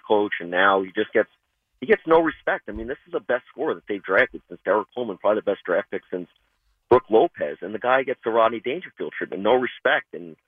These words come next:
you know, I don't know what it's gonna take them to realize that this guy's just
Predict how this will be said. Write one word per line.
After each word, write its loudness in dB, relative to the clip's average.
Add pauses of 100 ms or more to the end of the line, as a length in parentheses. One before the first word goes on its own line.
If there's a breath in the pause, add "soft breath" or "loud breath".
(460)
you -14
know, 0
I 0
don't 0
know -4
what -4
it's -20
gonna -4
take -4
them -6
to -6
realize 2
that -10
this -6
guy's 4
just -10